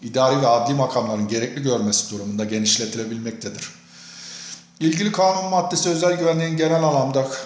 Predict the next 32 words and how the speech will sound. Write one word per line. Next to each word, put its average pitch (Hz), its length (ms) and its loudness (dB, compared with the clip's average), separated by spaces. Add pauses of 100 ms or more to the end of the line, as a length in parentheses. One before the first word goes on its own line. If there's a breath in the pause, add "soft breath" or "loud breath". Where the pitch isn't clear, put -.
(380)
kamu 139 280 0
güvenlik 143 340 2
hizmetlerinin 127 600 -2
tamamlayıcı 131 520 0
mahiyette 110 420 0
olduğuna 113 380 -2
açıkça 143 540 -2
ifade 127 360 2
etmekle 123 420 -4
beraber 98 320 -4
yapacağımız 139 600 0
açıklamalarda 139 680 2 (180)
görüleceği 117 580 -2
gibi 131 220 -4 (360 loud breath)
gerekli 160 380 0
görülen 139 360 2
durumlarda 123 640 2 (240 loud breath)
genel 151 320 0
iç - 140 4
güvenlik 165 340 2
aktörlerinin 127 520 -2
idari 139 300 4
ve 147 60 4
adli 139 360 2
emirleri, 120 380 0
özel 143 440 0
kolluğun 127 380 -2 (360 loud breath)
rutin 139 320 -2
yetki 147 320 -2
ve 165 60 2
görevleri 135 560 2
genişletilebilir, 117 840 -2